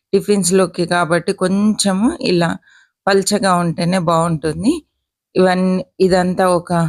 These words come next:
బౌల్లోకి తీసుకొని ఇప్పుడు తాలింపు వేసుకుందాం. మనం మిర్చి వేయించిన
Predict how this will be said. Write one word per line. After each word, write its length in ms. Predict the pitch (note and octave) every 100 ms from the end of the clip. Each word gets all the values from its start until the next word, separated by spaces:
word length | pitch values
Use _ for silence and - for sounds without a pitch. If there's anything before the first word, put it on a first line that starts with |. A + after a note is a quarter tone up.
| -
బౌల్లోకి 540 | E3+ F3+ F#3 F3+ E3+ E3
తీసుకొని 580 | E3 - - F3 A#3 E4 - _ -
ఇప్పుడు 240 | E3 E3+ E3
తాలింపు 440 | E3+ E3+ F3 E3+
వేసుకుందాం. 600 | E3 E3 - E3+ F#3+ C4+ - - - -
మనం 200 | F#3 F3+ F#3
మిర్చి 300 | G3 - G#3+
వేయించిన 480 | G3+ F#3 E3 F3